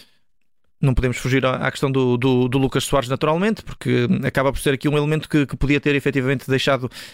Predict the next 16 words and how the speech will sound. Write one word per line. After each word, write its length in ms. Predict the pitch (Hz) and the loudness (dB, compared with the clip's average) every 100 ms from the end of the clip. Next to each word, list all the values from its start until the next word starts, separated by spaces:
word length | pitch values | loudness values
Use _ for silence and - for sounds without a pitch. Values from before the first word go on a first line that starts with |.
| - | -4
a 60 | 143 | -2
equipa, 320 | 127 139 135 131 123 120 117 120 120 123 | 0 2 2 4 2 2 0 0 -2 -2
eh, 800 | 123 127 135 135 - 135 - - | -2 0 -2 -4 -8 -10 -10 -4
em, 140 | 143 143 147 | -2 2 2
em 40 | |
maus 200 | 151 139 | 2 2
lençóis. 420 | 139 139 139 143 - - - - | 0 0 2 0 -2 -18 -16 -2
Eh, 340 | 131 120 117 120 | 0 2 2 2
é 40 | |
uma, 220 | 131 131 | 2 2
é 60 | 139 | 2
uma 120 | 139 | 0
expulsão 320 | - 139 139 | -2 -2 -2
escusada 500 | 120 - 127 127 117 | -4 -2 0 2 0
do, 240 | 113 117 117 | 0 0 2
do, 360 | 127 117 123 | 2 0 -2